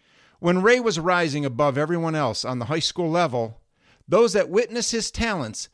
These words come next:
still talked about him decades after his time there was over. However,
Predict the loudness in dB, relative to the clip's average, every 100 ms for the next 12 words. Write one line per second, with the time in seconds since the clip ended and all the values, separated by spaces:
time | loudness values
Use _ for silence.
0 | _ -16 -4 -4 -2 -2 -2 -4 -4 -2
1 | -2 -4 -6 -12 _ _ -2 0 -2 0
2 | -2 -2 -4 -4 -2 -2 -2 -2 -2 -2
3 | 0 0 0 -2 -6 -12 _ _ _ _
4 | _ _ 0 4 4 2 -4 -6